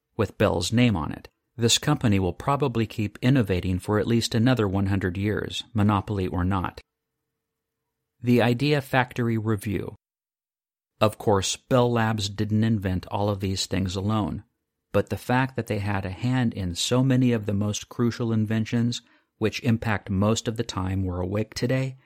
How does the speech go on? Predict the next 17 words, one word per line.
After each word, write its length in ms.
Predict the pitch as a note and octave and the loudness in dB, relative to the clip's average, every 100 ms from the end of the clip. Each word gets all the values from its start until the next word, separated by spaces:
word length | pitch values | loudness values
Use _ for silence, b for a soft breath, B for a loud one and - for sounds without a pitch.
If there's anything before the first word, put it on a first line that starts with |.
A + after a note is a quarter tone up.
| b b b | b b b
is 220 | A#2 G#2+ | -2 4
nothing 380 | A#2+ C3+ C3 C3+ | 4 4 4 4
less 280 | A2+ A2 - | 4 2 0
than 160 | A2 | 0
shocking. 600 | G#2 - G#2+ A2 F#2 D2+ - _ _ _ _ _ _ _ _ | 0 0 -2 -2 -4 -6 -10 _ _ _ _ _ _ _ _
I 100 | C3+ | -2
could 200 | D3+ D#3 | -2 -2
spend 420 | - - A#2 A2+ G2+ | -2 0 2 2 2
hours 500 | G#2+ A#2 A#2 A2 - | 2 2 2 0 0
researching 640 | A2 G2+ G#2 F2+ - F#2 | -2 -2 -4 -4 -4 -2
the 160 | F2 F2+ | 0 -2
Idea 320 | E2+ F#2 F2 | -2 -2 -4
Factory, 600 | E2 E2 - - - - - _ _ _ _ - | -2 -6 -6 -10 -12 -12 -18 _ _ _ _ -4
an 180 | G#2+ - | -2 0
absolutely 640 | C3 C#3+ C3+ - G#2 F#2 G2 | 2 2 0 -2 -4 -4 -6
fantastic 760 | - G2+ G2 G#2 F2+ - - | -2 -2 0 -2 -2 -4 -8
topic. 460 | - F#2 - - | -4 -4 -4 -12